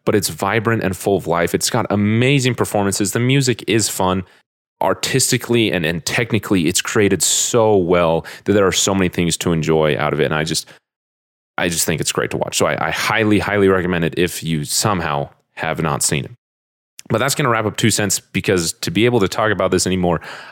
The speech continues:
I've gotta get into the spoilers. So let me talk about those announcements a little bit more. I am giving away a digital code to ha-, have for La La Land. It's a digital copy of the film for you to own.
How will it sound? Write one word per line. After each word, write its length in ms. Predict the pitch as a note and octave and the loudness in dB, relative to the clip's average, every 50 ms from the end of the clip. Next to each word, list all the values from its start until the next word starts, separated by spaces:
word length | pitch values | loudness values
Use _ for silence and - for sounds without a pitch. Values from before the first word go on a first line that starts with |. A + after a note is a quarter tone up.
| - | -8
I've 180 | - - D#3+ - | -8 -6 -6 -4
gotta 260 | - F2 E2 E2 E2+ | -2 -2 0 0 2
get 120 | D#2 E2 - | 2 2 2
into 240 | D#2 D#2+ - - | 0 -2 -2 -2
the 60 | D2 C#2 | -2 -2
spoilers. 440 | - - - - - C2+ A#1+ - | -2 -2 -2 -2 -2 -2 -2 -2
So 120 | - - F2 | 0 2 4
let 160 | F#2+ A2 B2 | 4 4 2
me 260 | C3 C#3 C#3+ C#3 C3 - - - - - - - | 2 2 2 0 0 -2 -8 -18 -18 -18 -10 -2
talk 160 | - G#2+ G#2 | 0 0 0
about 220 | G2+ F#2 G2 F#2 | 2 2 2 2
those 160 | G2 F#2+ F2 | 2 2 4
announcements 500 | F2 E2+ E2+ E2+ E2 - - E2+ D#2+ - - - | 2 2 2 0 0 0 0 0 0 -2 -2 0
a 60 | D#2 | 0
little 260 | D#2 D#2 E2 D#2 D#2 | 2 2 2 2 0
bit 400 | C#2 - - D2 C#2+ - - - | -2 0 0 0 0 0 -4 -6
more. 380 | - F#2 F2+ F2+ E2 C#2 B1 - - _ _ - - | -2 0 2 2 2 2 0 -4 -8 _ _ -6 -2
I 100 | D2+ F2 | 0 2
am 160 | G2 F#2+ F#2+ | 2 2 2
giving 300 | F2+ G#2+ G#2 G#2+ A2+ A2 | 2 2 2 2 2 2
away 400 | A2+ G#2 F#2+ F#2+ F2+ F#2 F#2+ - | 2 2 2 4 4 4 4 2
a 80 | D2 E2+ | 0 -2
digital 420 | E2 F#2+ F2+ E2+ F2 F2+ F2+ D#2+ | 0 0 0 2 2 2 0 0
code 560 | - - - - C3 B2 G#2+ E2 D2+ D2 - - _ _ _ - | 0 -4 -4 0 2 4 4 4 4 2 -2 -8 _ _ _ -6
to 180 | - E2+ D#2+ | -2 -2 -2
ha-, 340 | D#2 - - - - - - _ _ _ _ _ - - | -2 -4 -8 -10 -10 -12 -14 _ _ _ _ _ -14 -10
have 440 | - - - D2 C#2 C#2+ C2+ - - - - - _ | -6 -4 -2 -2 0 -2 -2 -4 -8 -18 -20 -20 _
for 240 | - - - G2 F2 | -10 -4 -2 0 2
La 220 | D#2+ E2 E2 D#2 D2 | 2 2 2 2 2
La 80 | C#2+ | 0
Land. 200 | C#2 C2 A#1 A1+ | 0 -2 -4 -4
It's 140 | C#2 B1+ C2 | -4 -4 -4
a 40 | D#2 | -2
digital 260 | D2 G#2 A#2 C3 C#3 | 0 0 0 0 0
copy 500 | A#2+ - - A2+ G#2+ - A#2+ A2 G#2+ G#2 _ _ _ _ _ _ - | -2 -2 -2 0 0 0 0 0 0 -2 _ _ _ _ _ _ -2
of 80 | G2 | 0
the 80 | G#2+ G#2+ | 0 0
film 280 | F#2 - G#2 G2 F#2+ F2 | 0 0 0 0 0 0
for 160 | - - F2 | 0 0 0
you 100 | F2+ F#2 | 2 2
to 80 | F#2+ | 2
own. 220 | - D#2 D#2 - | 2 0 -2 -4